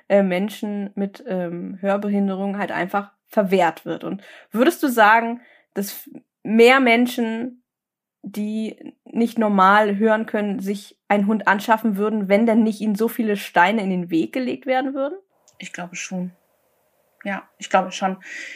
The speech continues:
Speaker 2: Also ich, ich kenne natürlich viele Menschen, die sich trotzdem einen Hund holen und sagen, „Ich mach das jetzt irgendwie.“ Also ich meine, es gibt ja auch genug hörende Menschen, die es halt irgendwie ohne Hundeschule und Hundetraining,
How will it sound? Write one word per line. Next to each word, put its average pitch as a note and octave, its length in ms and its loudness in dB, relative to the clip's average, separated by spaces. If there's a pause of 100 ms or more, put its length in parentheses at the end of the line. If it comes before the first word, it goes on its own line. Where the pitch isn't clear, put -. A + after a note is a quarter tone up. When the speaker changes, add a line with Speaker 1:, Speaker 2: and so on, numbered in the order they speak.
(140)
Speaker 2:
Also G3+ 160 0
ich, G#3 200 -10
ich - 180 -4
kenne A#3 240 4
natürlich G3+ 380 2
viele E4+ 220 2
Menschen, A3 280 2
die F#3+ 80 -4
sich F3+ 140 -10
trotzdem - 360 -2
einen B3 160 0
Hund C4+ 220 -2
holen C4 240 0
und G3 80 -4
sagen, F#3+ 220 -2
„Ich F#3 120 -14
mach F3+ 140 -4
das A#3+ 160 -4
jetzt C4+ 180 -4
irgendwie.“ C4+ 440 -2 (240)
Also G3+ 160 -2
ich G3 100 -10
meine, F#3 120 -2
es F3+ 100 -10
gibt G#3 160 -8
ja G3+ 100 2
auch - 140 -4
genug F#3 340 -10
hörende B3 300 0
Menschen, B3 320 0
die B3 80 -4
es - 80 -12
halt A#3 160 -4
irgendwie A#3 260 -6
ohne A3+ 260 -4
Hundeschule A#3+ 1040 -4
und G#3+ 140 -4
Hundetraining, B3 760 -2